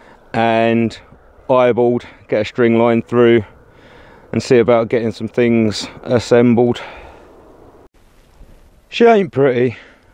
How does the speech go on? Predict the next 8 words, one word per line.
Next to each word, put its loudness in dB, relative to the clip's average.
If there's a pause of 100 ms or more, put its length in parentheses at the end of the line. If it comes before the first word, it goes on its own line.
(140)
but 2 (320)
pretty 2
effective. -2 (1600)
That 2
one's 0
a -4
bit -4
shit, -2